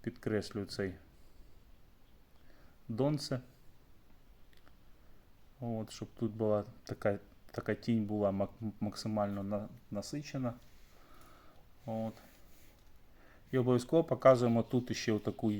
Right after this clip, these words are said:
що якби світиться у нас. Е, хоч там і, і вода налита, але вона світиться. Зараз ми тут покажемо це.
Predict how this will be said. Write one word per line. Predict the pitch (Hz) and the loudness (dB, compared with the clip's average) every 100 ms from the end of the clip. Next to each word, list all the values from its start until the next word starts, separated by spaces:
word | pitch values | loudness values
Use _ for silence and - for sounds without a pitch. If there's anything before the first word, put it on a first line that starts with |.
| 98 - | -4 -8
що | - | 0
якби | 110 104 107 | 0 2 -2
світиться | - 113 110 101 - 95 | -2 -2 -2 -4 -6 -6
у | 95 | -4
нас. | 90 - - - - - - - - - | -4 -8 -16 -20 -20 -20 -20 -20 -18 -8
Е, | 104 101 98 98 - - - - - - - - - - - | -6 -4 -6 -8 -10 -10 -10 -12 -12 -12 -12 -10 -10 -10 -10
хоч | - 113 | -4 -4
там | - 113 | 0 0
і, | 117 78 - - - - - | 0 -6 -8 -10 -12 -20 0
і | 120 | 4
вода | 113 110 151 190 - - - | 6 10 10 10 4 -8 -2
налита, | 123 117 110 104 101 | 4 6 6 2 2
але | 95 120 | 2 2
вона | 120 117 | 2 0
світиться. | 110 110 101 - - - 123 - - - - - - | -4 -6 -8 -8 -16 -16 -16 -18 -20 -20 -20 -20 -10
Зараз | 107 110 104 - | -2 0 0 -4
ми | 107 | -6
тут | - 104 | -6 -6
покажемо | - - 110 98 98 95 | -6 0 0 0 -4 -6
це. | - 98 | -6 -8